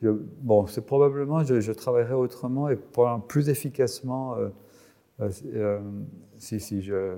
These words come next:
je démarrais maintenant. Et, euh, bah, chez les Chacobos, euh, probablement, ce qui, ce qu'il faudrait faire, c'est s'interdire de parler espagnol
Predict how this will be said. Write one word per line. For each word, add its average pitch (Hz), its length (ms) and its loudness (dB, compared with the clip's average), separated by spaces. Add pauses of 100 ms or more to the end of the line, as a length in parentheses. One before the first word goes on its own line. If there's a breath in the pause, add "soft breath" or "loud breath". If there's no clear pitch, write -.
je 87 160 -18
démarrais 98 380 -2
maintenant. 123 380 -2 (840 loud breath)
Et, 107 540 2 (400)
euh, 110 200 -4 (880)
bah, 123 140 10
chez 143 160 6
les 131 160 6
Chacobos, 117 560 2
euh, 113 260 4
probablement, 110 600 0
ce 147 160 -8
qui, 98 460 0
ce - 440 -16
qu'il 101 120 -10
faudrait 101 360 2
faire, 147 340 0 (680 loud breath)
c'est - 160 2
s'interdire 117 420 4
de 113 60 -4
parler 101 240 -4
espagnol 110 460 -8